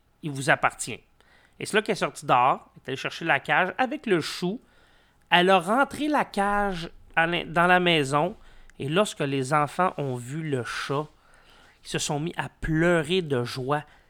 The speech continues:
Mais je sais pas si vous savez, mais un pleur de joie d'un enfant de, de huit ans et demi et de dix ans,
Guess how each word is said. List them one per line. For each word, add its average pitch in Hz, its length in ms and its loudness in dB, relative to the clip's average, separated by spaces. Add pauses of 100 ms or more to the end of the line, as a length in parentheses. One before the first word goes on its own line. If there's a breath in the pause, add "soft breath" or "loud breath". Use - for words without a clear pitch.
(280 soft breath)
Mais 165 80 -2
je 180 80 0
sais 190 140 -2
pas 311 120 2
si - 140 -4
vous 170 60 -4
savez, 185 340 2
mais 190 260 2
un 180 160 4
pleur 247 500 6
de 170 200 4
joie 156 340 0
d'un 139 300 0
enfant 147 420 2
de, 131 260 -2 (540 soft breath)
de 139 120 -4
huit 147 340 -4
ans 208 40 6
et 185 120 6
demi 165 340 2
et 139 40 -2
de 131 180 0
dix 123 440 -4
ans, 170 240 2